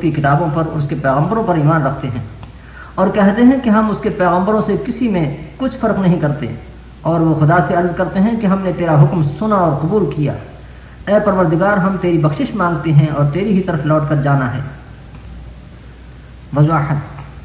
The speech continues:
آمن الرسول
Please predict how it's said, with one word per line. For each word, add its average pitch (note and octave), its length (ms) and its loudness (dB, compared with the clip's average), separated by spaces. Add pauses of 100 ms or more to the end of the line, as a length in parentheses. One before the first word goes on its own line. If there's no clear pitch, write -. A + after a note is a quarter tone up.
(1500)
آمن F3 320 2
الرسول E3+ 500 2